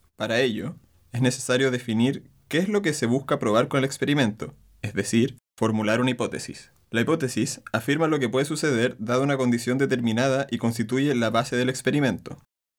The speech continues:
Las ciencias naturales forman parte de las ciencias básicas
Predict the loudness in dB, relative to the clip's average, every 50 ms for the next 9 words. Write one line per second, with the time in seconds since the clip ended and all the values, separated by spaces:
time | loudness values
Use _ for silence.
0 | _ _ -2 0 0 2 0 0 0 0 0 0 0 0 2 2 2 2 2 0
1 | -2 -2 -2 -2 0 2 0 0 0 0 -2 0 0 0 2 2 0 -2 -2 -2
2 | -2 0 0 -2 -2 2 2 2 4 4 0 0 -2 -2 -2 -4 -10